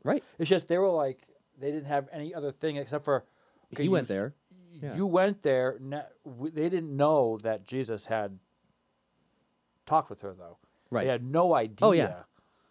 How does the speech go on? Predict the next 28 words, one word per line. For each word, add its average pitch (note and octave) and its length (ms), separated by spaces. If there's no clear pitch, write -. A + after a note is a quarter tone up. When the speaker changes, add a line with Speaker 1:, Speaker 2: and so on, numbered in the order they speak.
Speaker 1:
No, G2 320
nothing. A#2+ 420
They G#2 80
had G#2 180
no G#2+ 280
clue A2 200
what F2+ 80
was G2 100
going E2+ 240
on. D#2 180
But B2+ 80
it G#2 40
was, B2+ 180
it - 100
was D3 160
interesting E3 460
because A#2 260
they A#2+ 100
want, C#3 340
they C3 200
basically, C#3+ 760
uh, G2+ 280
Nicodemus D#3 640
is A2+ 60
just - 220
like, G2 260
"What? C3 180
I, C#3 100